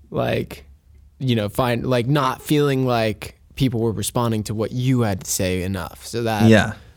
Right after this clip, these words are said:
Speaker 2: Just wanted to use this, like, "Play this, play that, play this, play that," and then, like, gone as soon as the show ends. You know what I mean?
Speaker 1: Oh.
Speaker 2: So kinda being used a little bit, but, like,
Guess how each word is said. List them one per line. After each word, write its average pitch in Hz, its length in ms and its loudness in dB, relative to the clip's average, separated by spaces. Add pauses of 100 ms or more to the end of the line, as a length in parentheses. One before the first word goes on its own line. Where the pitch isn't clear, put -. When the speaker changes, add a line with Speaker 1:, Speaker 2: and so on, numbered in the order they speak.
Speaker 2:
Just - 220 2
wanted 117 240 6
to 98 60 6
use 101 260 8
this, 95 220 0
like, 95 420 0
"Play 254 220 8
this, 240 260 8
play 247 200 8
that, 233 240 6
play 240 180 8
this, 233 180 10
play 233 220 6
that," 233 420 8
and 135 140 4
then, 139 100 4
like, 107 320 4
gone 104 340 8
as 92 80 -2
soon 104 140 2
as 95 80 4
the 92 60 -4
show 87 240 2
ends. - 320 -10 (140)
You 104 80 2
know 101 60 6
what 98 40 4
I 98 40 4
mean? 101 180 4 (100)
Speaker 1:
Oh. 180 1000 0
Speaker 2:
So 127 160 4
kinda 135 220 6
being 127 180 6
used 120 240 10
a 110 60 6
little 120 200 10
bit, 147 320 8
but, 98 120 4
like, 95 420 2